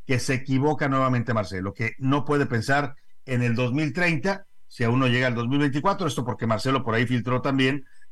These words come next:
que, pues, si no pudo en esta, en el dos mil veinticuatro iba a volver a intentar en dos mil treinta, algo, con todo respeto, déjeme decírselo, que ya suena un poco ridículo. Y luego Epigmenio Ibarra, que es el gran ideólogo de la cuatro T, que, por cierto,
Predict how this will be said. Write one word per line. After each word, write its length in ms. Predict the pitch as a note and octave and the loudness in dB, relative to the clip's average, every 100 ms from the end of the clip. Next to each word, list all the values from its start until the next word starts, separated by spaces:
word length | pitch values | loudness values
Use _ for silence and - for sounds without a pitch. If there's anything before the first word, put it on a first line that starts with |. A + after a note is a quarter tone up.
| - | -2
que, 200 | A2+ G#2+ | 0 0
pues, 240 | - A2 | -2 0
si 100 | A#2 | 2
no 160 | C#3+ D3 | 2 2
pudo 220 | E3+ D3 | 2 4
en 60 | D#3 | 2
esta, 200 | - C#3+ | 2 0
en 60 | |
el 60 | A#2 | 0
dos 100 | A2+ | 0
mil 80 | C3+ | -2
veinticuatro 420 | A2+ C#3 C#3 C#3+ | -2 -2 0 2
iba 100 | C3+ | 2
a 40 | |
volver 220 | A2+ B2 | 2 2
a 20 | B2 | 0
intentar 340 | G#2+ G2 A#2 | 0 -2 -2
en 80 | A#2 | 0
dos 160 | G#2+ | 0
mil 140 | B2+ C3+ | 0 0
treinta, 280 | D3 C3+ C3 | 0 0 -2
algo, 480 | A2 B2 C#3+ C#3 - - - | -2 0 0 -2 -8 -16 -8
con 140 | G#2 | -6
todo 140 | F2 A#2+ | 0 0
respeto, 380 | A2 - A#2 A#2 | 0 -2 0 0
déjeme 220 | A2+ G#2+ | 0 -2
decírselo, 480 | G2+ G#2+ B2+ C#3 - - - | -2 -2 0 0 -2 -10 -8
que 100 | G2+ | -2
ya 120 | G#2+ | 0
suena 220 | G#2 A2 | 2 2
un 100 | A2 | 2
poco 220 | G#2 G2 G#2+ | 0 -2 0
ridículo. 540 | G2+ F#2+ - G#2+ G#2+ - - - | 0 -4 -2 -2 -2 -6 -12 2
Y 120 | C#3 | 6
luego 300 | E3+ F#3+ F#3+ | 6 6 4
Epigmenio 460 | D#3+ D3+ F3+ G3 | 2 0 2 2
Ibarra, 320 | G3+ A#3 A#3 - | 2 2 2 -2
que 80 | |
es 100 | F#3+ | -4
el 80 | G3+ | -2
gran 200 | F3+ G3 | 0 0
ideólogo 600 | F#3+ F#3 A#3 G3+ F#3+ G3 - - - - _ - - | 2 2 2 4 2 -2 -10 -16 -16 -18 _ -20 -18
de 300 | A#2+ A2 A2 | -6 0 2
la 160 | A2 - | 2 2
cuatro 340 | D#3 D#3+ D#3+ | 0 2 0
T, 120 | F#3+ | 0
que, 100 | G#3 | 0
por 140 | C3 A#2 | -2 -2
cierto, 440 | C#3 B2+ E3+ | -2 0 -2